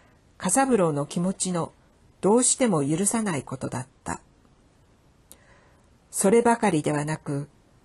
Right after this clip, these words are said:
たとえどこまでにもしろ、無一文で旅をするということは、嘉三郎にはどうしてもできなかった。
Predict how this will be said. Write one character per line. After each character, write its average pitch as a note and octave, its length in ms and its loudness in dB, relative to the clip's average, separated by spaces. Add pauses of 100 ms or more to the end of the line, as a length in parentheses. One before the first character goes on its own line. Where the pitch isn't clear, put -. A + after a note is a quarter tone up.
(140)
た E3 160 -2
と A3 200 4
え G#3 220 2 (140)
ど A#3+ 120 2
こ B3+ 100 2
ま A3 160 2
で D#3 140 -2
に D#3 100 -4
も D3 140 -4
し - 160 0
ろ、 C#3+ 200 -4 (640)
無 F3+ 140 2
一 G3+ 200 2
文 E3 200 0
で D#3+ 100 0
旅 G3 300 2
を F3 80 4
す - 120 -2
る E3 140 -2
と D#3 140 0
い D#3 100 0
う E3 100 -4
こ E3 140 -6
と D#3+ 160 -4
は、 D3 220 -4 (500)
嘉 F#3+ 120 -4
三 B3 280 2
郎 F3 180 4
に D3 140 -4
は C#3+ 220 -2 (160)
ど F#3 140 2
う A#3 40 2
し - 160 2
て A#3 80 2
も F3 140 -2
で D3 120 -6
き - 140 -8
な D3+ 100 -4
か - 120 -12
っ G3 60 -12 (180)
た。 - 160 -10